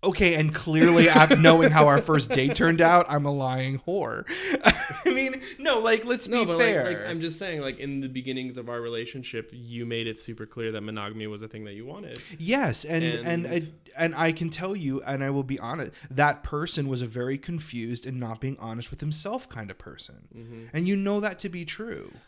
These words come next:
Speaker 2: I'm just saying, you know what that headset is like. Like,
Speaker 1: Yes.
Speaker 2: like, like, so, so I think, I think it's perfectly fair to say that somebody could be on those apps who isn't a confused person who is looking for that.
Speaker 1: Um, sure, that, that unicorn could exist.
Speaker 2: <laughs>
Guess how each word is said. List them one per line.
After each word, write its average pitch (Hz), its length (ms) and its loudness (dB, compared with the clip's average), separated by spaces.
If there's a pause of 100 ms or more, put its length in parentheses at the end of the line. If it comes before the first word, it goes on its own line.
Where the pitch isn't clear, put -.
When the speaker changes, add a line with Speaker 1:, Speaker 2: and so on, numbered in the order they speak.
(220)
Speaker 2:
I'm 139 220 -6
just 180 180 -10
saying, 165 320 -10
you 131 140 -10
know 131 100 -10
what 127 140 -12
that 120 120 -12
headset 123 360 -14
is 110 160 -14
like. 85 260 -16 (120)
Like, 160 120 -8
Speaker 1:
Yes. 262 220 -4
Speaker 2:
like, - 100 -10
like, 117 140 -6
so, 120 340 -10
so 135 220 -10
I 110 160 -8
think, 135 280 -10
I - 60 -14
think 135 180 -10
it's 131 120 -12 (160)
perfectly 135 680 -10 (380)
fair 127 280 -8
to 120 100 -12
say 127 320 -12
that 110 240 -16
somebody 117 320 -16
could 113 160 -18
be 117 140 -14
on 104 120 -14
those 104 180 -14
apps 101 400 -18 (180)
who - 180 -16
isn't 160 320 -10
a - 40 -16
confused 110 460 -16
person 104 360 -18
who 120 180 -16
is 110 180 -14
looking - 300 -20
for - 120 -20
that. - 280 -20
Speaker 1:
Um, 156 240 -14
sure, 170 320 -4
that, 143 280 -6
that 170 180 -2
unicorn 143 480 -2
could 127 120 -8
exist. 113 680 -12
Speaker 2:
<laughs> 117 60 -16